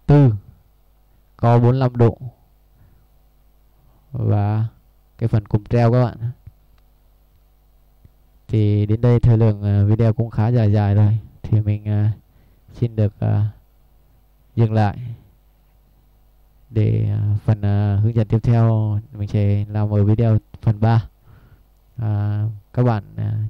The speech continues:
theo dõi kênh của mình để trực tiếp xem cái phần, à, hướng dẫn còn lại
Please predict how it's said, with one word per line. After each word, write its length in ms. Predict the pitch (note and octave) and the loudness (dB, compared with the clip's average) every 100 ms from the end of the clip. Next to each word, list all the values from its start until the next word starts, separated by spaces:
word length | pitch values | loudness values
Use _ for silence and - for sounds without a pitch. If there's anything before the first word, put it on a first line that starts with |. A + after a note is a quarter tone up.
| - - - _ _ | -10 -20 -20 _ _
theo 200 | - A#2 | -2 0
dõi 140 | A2 G#2 | 2 0
kênh 240 | A2+ A#2 | -2 -2
của 100 | G#2+ | -4
mình 180 | G#2 G2+ | -4 -4
để 400 | G2+ G2+ G#2 G#2+ G#2 _ _ _ _ _ _ _ _ _ _ _ _ _ _ _ _ _ _ _ _ | -4 -4 -6 -10 -12 _ _ _ _ _ _ _ _ _ _ _ _ _ _ _ _ _ _ _ _
trực 140 | - - | -4 0
tiếp 200 | B2 C3+ | 0 0
xem 380 | - - B2 A#2+ A2 - _ - | -4 -2 0 0 -2 -20 _ -8
cái 120 | A#2 | -4
phần, 280 | A2+ G#2 G2+ | -2 -2 -2
à, 200 | G2+ G#2 | -2 0
hướng 240 | A2 A2+ | -2 0
dẫn 180 | A#2 G#2+ | -2 0
còn 160 | - G#2+ | -2 -2
lại 180 | G#2 | -2